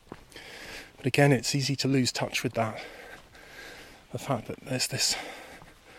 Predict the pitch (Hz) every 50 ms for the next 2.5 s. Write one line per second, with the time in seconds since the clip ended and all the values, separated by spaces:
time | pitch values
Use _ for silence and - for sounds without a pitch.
0 | - - - - - - - - - - - - - - - - - - - -
1 | - - - - - - - - - 135 131 131 - - - 120 117 120 127 117
2 | - - - - 123 117 110 - -